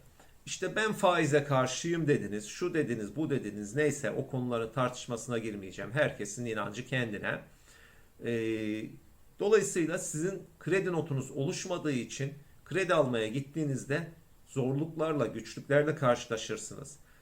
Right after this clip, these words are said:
Ya size çok az kredi verirler, ya hiç vermezler,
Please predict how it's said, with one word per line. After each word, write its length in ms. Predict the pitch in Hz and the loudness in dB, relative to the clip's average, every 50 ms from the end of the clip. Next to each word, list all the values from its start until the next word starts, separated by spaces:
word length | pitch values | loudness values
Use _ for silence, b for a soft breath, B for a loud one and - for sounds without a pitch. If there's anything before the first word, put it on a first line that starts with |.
| b b | b b
Ya 120 | - 147 151 | 4 4 4
size 280 | 151 - - 156 147 | 4 2 0 0 0
çok 220 | 151 - 139 139 147 | 2 2 2 4 4
az 220 | 151 147 151 - | 4 4 2 0
kredi 340 | - 147 143 131 113 123 120 | 0 2 2 2 2 2 2
verirler, 500 | 120 117 110 104 98 104 107 107 110 - - 117 | 2 2 2 0 0 0 0 0 0 -2 -4 0
ya 140 | 131 139 143 | 2 2 2
hiç 260 | 165 160 - - - | 2 0 -2 -2 2
vermezler, 640 | 160 156 147 139 139 127 120 104 - 107 101 101 | 6 6 6 6 4 2 0 0 0 0 -2 -2